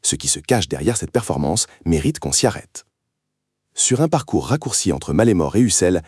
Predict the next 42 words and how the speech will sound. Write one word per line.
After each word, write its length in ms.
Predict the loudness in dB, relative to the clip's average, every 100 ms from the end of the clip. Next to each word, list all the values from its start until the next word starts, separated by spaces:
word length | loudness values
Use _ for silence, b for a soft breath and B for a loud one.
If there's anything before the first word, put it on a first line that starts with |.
| b
les 140 | -4 -4
coureurs 360 | 0 2 2
ont 60 | 0
atteint 240 | -4 0 2
une 80 | 4
moyenne 320 | 4 4 2
vertigineuse 600 | 0 0 0 2 2 0
de 100 | -6
quarante-quatre 520 | -2 0 2 2 2
virgule 260 | 0 -2 -4
six 180 | -4
kilomètres 420 | 0 2 2 0 -4
heure, 200 | -6 -12 b b b
affrontant 400 | -4 -4 -6 -6
des 120 | -2
températures 540 | 0 0 -2 -2 0
dépassant 380 | 4 2 4 2
les 100 | 2
quarante 280 | 0 0 0
degrés. 360 | 0 -2 -8 _ _ _ _
Le 160 | -10 -4
peloton, 400 | -4 0 0 -2 b _
porté 280 | -4 -2
par 160 | -6 -8
les 100 | -4 4
U 100 | 6
A 80 |
E 100 | 4
Team 200 | 0 0
Emirates 440 | 2 2 -2 -6 -6
de 60 |
Tadej 300 | -2 0 0
Pogacar, 560 | -2 -6 -4 -2 -2 -2 B B B
a 120 | -10
tout 180 | -6 0
fait 180 | 2
pour 160 | 2 -2
contenir 340 | -4 0 2
l'écart 300 | 2 0 0
avec 160 | 0 -4
les 140 | 0
échappés. 400 | 0 0 -4 -10